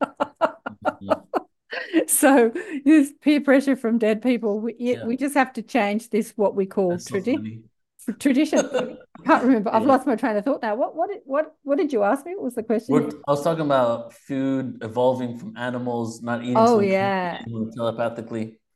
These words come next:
Speaker 1: Like, we, we evolved, uh, way out of the need to eat, out of the
Speaker 2: Yeah.
Speaker 1: need to eat meat years ago, years and years ago, probably hundreds of years ago. It's just tradition that we
Speaker 2: Think
Speaker 1: do it.
Speaker 2: so?
Speaker 1: Yeah,
Speaker 2: Hmm.
Speaker 1: absolutely. It's tradition that we do it. And, but,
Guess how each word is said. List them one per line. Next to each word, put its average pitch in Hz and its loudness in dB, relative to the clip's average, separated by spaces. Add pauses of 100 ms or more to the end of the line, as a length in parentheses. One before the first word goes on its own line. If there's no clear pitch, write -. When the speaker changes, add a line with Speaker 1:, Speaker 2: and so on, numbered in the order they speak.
Speaker 1:
Like, 214 2
we, 285 2
we 240 -2
evolved, 185 -4
uh, - -18
way 202 2
out 175 2
of 151 -4
the 165 -6
need 165 -6
to - -10
eat, 165 -6 (320)
out 175 -2
of 170 -6
the 160 -8 (360)
Speaker 2:
Yeah. - -12 (120)
Speaker 1:
need 196 -4
to - -2
eat 175 -4
meat 170 -8
years 214 2
ago, 156 -4
years 277 -4
and 208 -6
years 277 0
ago, 190 -4
probably 254 -2
hundreds 226 -2
of 185 -6
years 175 -4
ago. 170 -4
It's 160 -8
just 208 -4
tradition 190 -4
that 170 -4
we 160 -4
Speaker 2:
Think 160 -8
Speaker 1:
do 226 2
it. - 0
Speaker 2:
so? - -18 (480)
Speaker 1:
Yeah, 349 2
Speaker 2:
Hmm. 247 2
Speaker 1:
absolutely. 262 4
It's 175 -10
tradition 311 -4
that 233 -2
we 208 0
do 208 0
it. 185 0
And, 247 -4
but, 311 -4